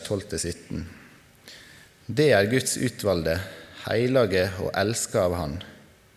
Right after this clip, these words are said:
Kle dykk derfor i inderlig medkjensle,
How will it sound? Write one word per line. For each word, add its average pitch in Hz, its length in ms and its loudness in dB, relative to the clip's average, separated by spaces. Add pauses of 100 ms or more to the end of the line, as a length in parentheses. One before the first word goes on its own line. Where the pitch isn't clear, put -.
(1700)
Kle 139 240 6
dykk 95 240 0
derfor 110 360 2
i 101 140 0
inderlig 107 420 4
medkjensle, 98 720 0